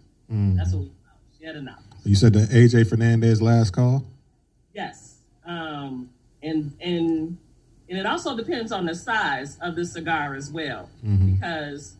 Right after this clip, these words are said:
Speaker 2: you know, some of these sticks might be a smaller stick. Like I said, this one that A J Fernandez is a four and a half by forty-eight. So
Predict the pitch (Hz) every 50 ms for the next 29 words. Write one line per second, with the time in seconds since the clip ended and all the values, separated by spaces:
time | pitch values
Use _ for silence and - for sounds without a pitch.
0 | _ 180 180 175 165 156 147 143 147 - - 202 220 220 190 202 196 196 - 196
1 | 190 175 - - 180 175 160 - 147 160 151 135 127 - - 165 165 170 175 185
2 | 196 180 185 - - - 156 151 139 135 - - 147 147 143 - 147 151 - 156
3 | 147 143 139 139 165 180 175 - 180 180 180 175 170 160 147 147 - - 156 165
4 | 160 170 156 127 - 147 151 170 185 196 180 170 160 156 147 147 139 139 - -
5 | - - 175 160 156 151 156 165 160 147 143 147 - 147 139 139 - 151 147 139
6 | 135 127 - - - 208 226 202 175 160 - - - - - _ _ _ _ _
7 | - 185 175 165 160 151 151 147 139 135 135 147